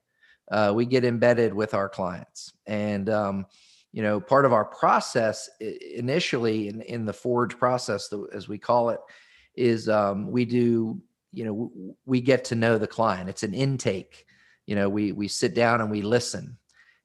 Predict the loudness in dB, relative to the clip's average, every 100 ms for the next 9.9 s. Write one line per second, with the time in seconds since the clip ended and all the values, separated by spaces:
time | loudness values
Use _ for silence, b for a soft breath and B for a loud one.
0 | -8 -4 -2 -4 0 2 2 0 0 -2
1 | -4 -2 0 0 -4 -6 -2 0 2 0
2 | -4 _ -8 -4 0 0 4 4 4 2
3 | 4 4 4 4 4 4 4 2 -2 B
4 | B B 2 2 6 6 6 4 2 2
5 | 6 4 4 4 4 6 6 4 0 -2
6 | 0 0 -4 -10 -10 -8 -8 -10 -18 -14
7 | 0 2 2 -2 2 4 4 0 -4 -4
8 | -6 -10 b b -2 -2 -2 0 2 2
9 | 2 0 -4 -4 -2 -4 -6 -10